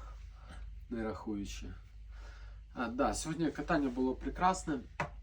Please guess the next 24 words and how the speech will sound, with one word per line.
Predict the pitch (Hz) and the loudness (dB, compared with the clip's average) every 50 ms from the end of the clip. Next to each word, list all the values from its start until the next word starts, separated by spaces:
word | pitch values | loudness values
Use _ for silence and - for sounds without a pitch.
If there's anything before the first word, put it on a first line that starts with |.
| - - - - - - - - | -12 -12 -14 -14 -16 -14 -2 2
Незважаючи | 131 143 139 127 135 143 139 - 143 127 120 139 143 135 127 123 120 - - 131 | 4 6 6 6 4 0 2 2 0 2 4 6 6 6 6 4 2 2 0 0
на | 120 120 107 | 0 0 0
те, | - - 120 110 | 2 2 2 2
що, | - - - 120 113 110 107 | 0 -2 -2 0 2 2 2
е, | 104 - 107 107 104 104 101 101 101 101 101 92 - 120 | 2 0 -2 -4 -2 -2 -2 -2 -2 -2 -2 -2 -4 -2
була | 131 123 123 123 120 | 0 0 2 2 4
неділя, | 127 135 131 131 147 185 180 170 151 123 | 4 2 2 2 0 0 2 2 2 4
людей | 113 120 117 120 143 151 156 139 - - - - - 123 127 | 4 2 2 4 6 6 6 6 2 0 -2 -2 -2 2 4
не | 131 127 117 117 123 | 4 4 2 2 2
було | 123 117 113 113 110 110 110 - - - - - - | 2 2 4 6 6 6 4 2 -2 -6 -6 -4 -2
багато | 104 95 - - 120 120 - - 98 | -2 -2 0 0 -2 -2 -2 -4 -6
взагалі. | 92 98 104 104 98 98 98 95 92 180 - - - - - - - - - - | -4 -2 -2 -2 -2 -2 -2 -2 -2 -4 -4 -6 -8 -8 -8 -10 -10 -10 -10 -10
Тобто | - - - - - 127 113 | -10 -8 -6 0 0 0 2
брати | 233 277 285 - - - 135 | 6 6 6 6 6 4 0
скіпас | - - - - - - - 123 117 117 - - - - - - - - - - - - - - - - - - - - - - - - - - - - - - - - - - - - - - - - - - 247 147 | 0 0 -2 -4 -10 -2 2 4 4 4 4 2 -2 -2 -6 -10 -10 -10 -10 -8 -8 -8 -8 -8 -10 -10 -10 -12 -12 -12 -12 -12 -12 -12 -12 -12 -12 -12 -12 -10 -10 -10 -12 -12 -12 -10 -8 -8 -8 -8 -6 -4 0 4
віп | 180 202 - - - - - - - - - - - - - - - 117 | 4 4 4 0 -6 -10 -10 -10 -10 -10 -10 -10 -10 -10 -8 -8 -6 -4
майже | 117 113 113 117 113 117 120 | 0 2 2 2 2 0 -2
за | 110 117 120 117 117 110 | 0 2 4 4 4 4
сто | - - - - 127 | 2 -2 0 0 0
баксів, | 113 - 147 156 156 147 - - 123 110 - - - - | 2 4 4 4 4 2 0 -2 -2 -2 -4 -4 -8 -8
м, | - - 92 95 98 95 95 90 87 104 117 | -6 -6 -6 -6 -6 -4 -4 -4 -2 -2 0
немає | 113 113 123 123 123 113 110 | 2 2 2 2 2 2 2
ніякого | 107 110 113 113 - 202 - - 98 101 95 | 2 2 2 0 0 -2 -2 -6 -6 -4 -2
сенсу. | - - - 98 95 98 - - - | -2 -2 -2 -2 -2 -2 -4 -4 -6